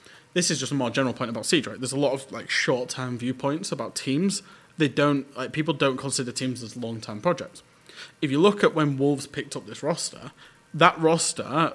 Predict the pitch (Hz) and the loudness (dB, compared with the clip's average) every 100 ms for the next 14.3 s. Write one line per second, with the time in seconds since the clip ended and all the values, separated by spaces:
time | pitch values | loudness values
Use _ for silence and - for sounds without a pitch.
0 | - 135 131 127 131 127 123 127 135 123 | -4 -2 0 0 0 0 2 2 4 2
1 | - 151 - 127 117 113 - 147 139 - | 4 2 2 0 0 -2 -4 -2 0 0
2 | 139 127 113 - - - - 147 170 165 | 0 0 -4 -10 -20 -20 -4 2 4 4
3 | 143 139 135 - 123 123 131 123 - 147 | 4 4 4 2 0 0 -2 -2 -2 2
4 | 139 127 - 156 - 143 123 - 123 113 | 2 0 2 2 2 -4 -6 -6 -6 -6
5 | 113 127 123 - - - - - - 160 | -6 -8 -8 -12 -14 -14 -20 -6 2 4
6 | 156 143 135 - 127 113 - 214 214 190 | 4 4 2 0 -2 -4 4 4 4 0
7 | 185 - 175 151 127 135 165 156 147 151 | 0 2 4 4 2 -2 2 2 2 0
8 | - - - - 170 165 - - _ - | -2 0 0 2 2 2 -8 -20 _ 4
9 | 170 202 180 170 151 156 - 127 143 131 | 10 10 10 4 2 2 2 0 2 2
10 | 175 240 117 - - - - - 147 160 | 4 6 4 0 -16 -20 -20 -4 4 6
11 | 147 165 180 - 147 135 127 123 123 117 | 8 8 6 6 4 2 2 2 0 0
12 | 123 120 120 117 - 151 180 135 - 110 | -2 0 -2 -4 0 4 4 4 -2 -6
13 | - - 120 117 139 123 117 110 - 131 | -6 -2 -2 -2 -4 -2 -2 -4 -4 -2
14 | 123 - | -2 -4